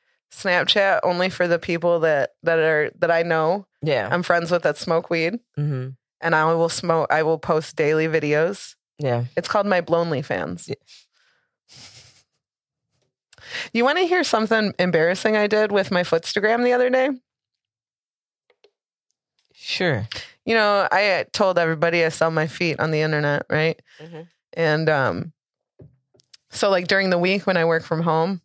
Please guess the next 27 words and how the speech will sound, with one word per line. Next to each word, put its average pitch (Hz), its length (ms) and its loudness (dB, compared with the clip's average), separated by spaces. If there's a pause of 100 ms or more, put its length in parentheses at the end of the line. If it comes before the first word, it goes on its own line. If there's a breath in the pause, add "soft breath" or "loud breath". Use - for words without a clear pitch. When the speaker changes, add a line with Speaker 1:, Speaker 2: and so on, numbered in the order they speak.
(120)
Speaker 1:
I'll - 120 -4
post 143 300 -4
a 151 40 0
picture 147 360 -2
or 156 40 -2
two, 180 220 -4
see 196 160 -6
what 165 100 0
happens. 175 520 -2 (720)
And, 165 360 0
uh, 151 340 2 (1000)
I 180 160 0
had 190 240 0
also 220 400 0
posted 185 420 -2
on 165 160 0
Facebook 170 440 -2
that 147 220 0
day 147 220 0
that 143 280 -2
really 208 260 0
supportive, 165 800 -2
"Hey, 165 360 0
post - 420 -2
your 170 80 0
business" 170 500 0
shit. 233 460 0